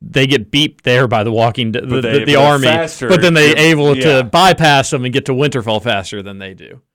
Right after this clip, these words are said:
Speaker 1: So I, I, maybe they took some weird routes to get there or whatever, 'cause they were all coming from the same place, and they got there at different times,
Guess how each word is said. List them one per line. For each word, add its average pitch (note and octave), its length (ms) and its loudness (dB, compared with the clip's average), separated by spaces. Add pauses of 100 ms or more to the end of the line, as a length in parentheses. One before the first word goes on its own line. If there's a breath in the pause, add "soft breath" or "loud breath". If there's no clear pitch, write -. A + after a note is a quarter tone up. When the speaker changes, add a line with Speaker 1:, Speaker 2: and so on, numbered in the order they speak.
(360)
Speaker 1:
So D3 160 -2
I, B2+ 220 0
I, D3+ 180 -2
maybe C#3 300 -4
they C#3 120 2
took D3+ 200 -6
some C3 140 -8
weird C3+ 200 -2
routes E3 460 0
to C3+ 220 -2
get G#3 320 -2
there A3 380 4
or G#3 100 4
whatever, G3+ 320 2
'cause E3 140 -2
they E3+ 100 2
were A3 80 4
all C#4 120 4
coming G#3 260 2
from D3 140 -4
the B2+ 60 -6
same C3 240 -2
place, G#2 380 -6
and C3+ 80 -6
they C3+ 80 0
got F3+ 220 4
there D3+ 160 4
at B2+ 80 0
different A#2+ 280 -4
times, G2+ 340 -4